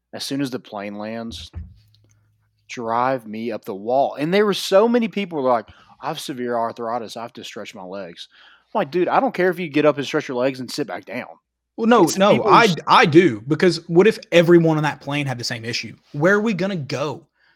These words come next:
Speaker 1: Yeah.
Speaker 2: You
Speaker 1: That, that's the
Speaker 2: know,
Speaker 1: thing is, like,
Speaker 2: you know it's a
Speaker 1: peop-
Speaker 2: four-hour flight. Three hours in, if you need to stand up,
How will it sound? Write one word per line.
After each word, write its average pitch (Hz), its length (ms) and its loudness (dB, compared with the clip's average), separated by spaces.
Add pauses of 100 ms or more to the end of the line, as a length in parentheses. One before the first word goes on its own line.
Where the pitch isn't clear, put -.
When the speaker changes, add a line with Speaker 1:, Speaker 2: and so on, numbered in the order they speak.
(140)
Speaker 1:
Yeah. 104 360 -12
Speaker 2:
You 156 180 0
Speaker 1:
That, 262 100 4
that's 254 260 4
the 214 60 -2
Speaker 2:
know, - 60 -6
Speaker 1:
thing 165 180 0
is, 135 100 -2
like, 127 160 -2
Speaker 2:
you 240 160 2
know 320 200 4
it's - 120 -4
a 254 40 2
Speaker 1:
peop- 247 80 -8
Speaker 2:
four-hour 226 360 0
flight. 135 380 -6 (180)
Three 233 260 -4
hours 285 300 -6
in, 240 160 -6
if 190 100 -10
you 202 60 -8
need 202 160 -6
to 180 80 -12
stand 180 380 -8
up, 117 280 -12